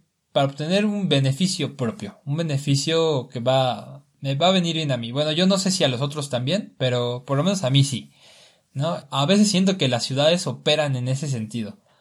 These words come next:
medio utilitario, eh, de buscar como el bien que, que, que sea para todos, pero no en un sentido tan de la comunidad, sino en un sentido de como individuo.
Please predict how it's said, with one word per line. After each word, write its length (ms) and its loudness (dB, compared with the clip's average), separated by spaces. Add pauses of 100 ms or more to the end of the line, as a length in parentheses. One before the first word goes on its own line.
medio 580 -2
utilitario, 880 2
eh, 400 -4 (800)
de 120 -6
buscar 420 0
como 640 -4 (540)
el 240 -8
bien 260 2
que, 520 0
que, 180 -8
que 120 -8
sea 200 -2
para 220 4
todos, 360 2
pero 640 2
no 340 4
en 100 4
un 120 4
sentido 720 0 (260)
tan 720 -2
de 140 -2
la 180 0
comunidad, 540 -4
sino 300 -6
en 100 -2
un 120 -4
sentido 460 0
de 380 -6
como 260 4
individuo. 560 2